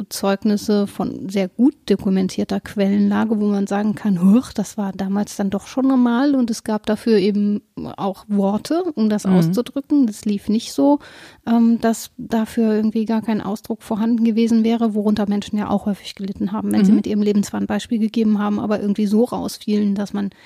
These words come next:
Speaker 1: über sie nicht sprechen konnte, weil es kein richtiges Wort dafür gab
Speaker 2: Mhm.
Speaker 1: oder so. Das gab's alles schon und warum haben wir daraus nicht mehr gemacht? Und das ist wirklich, ja, das ist für mich die neuralgische Frage des Feminismus. Wie machen wir aus diesen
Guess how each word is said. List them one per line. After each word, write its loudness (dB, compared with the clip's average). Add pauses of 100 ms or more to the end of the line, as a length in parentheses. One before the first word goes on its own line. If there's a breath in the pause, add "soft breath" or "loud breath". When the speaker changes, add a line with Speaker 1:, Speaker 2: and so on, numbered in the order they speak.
(260 soft breath)
Speaker 1:
über 6
sie 4
nicht 0
sprechen -4
konnte, -6
weil -6
es -14
kein -2
richtiges -8
Wort -6
dafür -12
gab -4
Speaker 2:
Mhm. 2
Speaker 1:
oder 4
so. 0 (580 loud breath)
Das 0
gab's -2
alles -4
schon 2
und -2
warum 2
haben 2
wir 2
daraus -2
nicht -2
mehr 0
gemacht? 0
Und -8 (560 loud breath)
das -2
ist -4
wirklich, 0 (260)
ja, 2
das 0
ist -4
für -2
mich 2
die 0
neuralgische 0
Frage -2
des -4
Feminismus. -2
Wie -2
machen 4
wir 0
aus -2
diesen -2